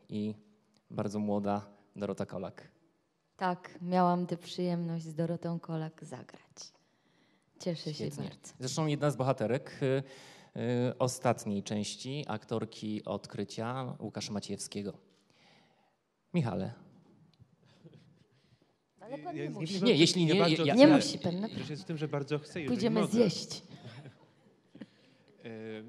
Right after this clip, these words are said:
Speaker 3: no, y, ja mam ogromnie, y, dużo pytań, tak naprawdę.
Speaker 1: A chyba nie mamy czasu na
Speaker 2: Możemy
Speaker 1: tyle
Speaker 2: po.
Speaker 1: pytań.
Speaker 3: Dlatego zacznę, tylko, dlatego tylko jedno zadam. Y,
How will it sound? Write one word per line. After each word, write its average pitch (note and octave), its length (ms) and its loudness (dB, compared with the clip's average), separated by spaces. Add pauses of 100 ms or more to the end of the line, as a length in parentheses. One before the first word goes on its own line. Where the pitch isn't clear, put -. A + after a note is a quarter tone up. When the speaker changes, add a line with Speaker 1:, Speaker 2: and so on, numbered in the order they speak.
(220)
Speaker 3:
no, C#3+ 100 -12
y, C#3+ 360 -14
ja C#3 80 -8
mam C#3+ 180 -8
ogromnie, C#3+ 380 -6
y, A2 100 -14 (580)
dużo G#2+ 220 -12
pytań, G2 420 -16 (160)
tak A#2 160 -20
naprawdę. F#2+ 440 -20 (640)
Speaker 1:
A - 120 -8
chyba C3 160 -2
nie C#3 100 0
mamy C#3 180 4
czasu C#3+ 180 4
na B3+ 60 12
Speaker 2:
Możemy C4+ 220 10
Speaker 1:
tyle B3 120 12
Speaker 2:
po. - 80 6
Speaker 1:
pytań. G3+ 140 10
Speaker 3:
Dlatego D#3+ 300 4
zacznę, E3+ 300 4
tylko, D#3 160 -8
dlatego D3+ 440 -8
tylko D3 260 -12
jedno C#3+ 240 -10
zadam. C3 340 -10
Y, - 40 -20